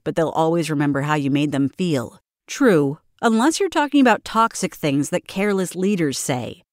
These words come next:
People will remember the exact words and exactly how they made them feel, and it's not good. With three decades leading people under my belt, I've learned, sometimes the hard way,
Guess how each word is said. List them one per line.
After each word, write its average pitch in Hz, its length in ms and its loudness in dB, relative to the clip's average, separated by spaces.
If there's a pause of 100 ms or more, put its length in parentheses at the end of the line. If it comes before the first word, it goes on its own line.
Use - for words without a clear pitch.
(120)
People 254 280 4
will 226 140 4
remember 196 400 4
the 175 180 -2
exact 165 560 -2
words 180 540 2 (120)
and 180 140 0
exactly 220 600 2
how 220 280 4
they 208 160 4
made 190 220 4
them 180 180 4
feel, 160 480 2 (240)
and 180 140 2
it's 165 180 0
not 135 260 0
good. 107 380 -8 (560)
With 226 160 4
three 233 300 0
decades 180 500 0
leading 170 300 -2
people 175 260 -2
under 170 180 0
my 165 180 2
belt, 185 280 0 (220)
I've 208 240 2
learned, 170 420 2
sometimes 147 460 -4
the 170 60 -2
hard 147 220 -2
way, 147 320 -2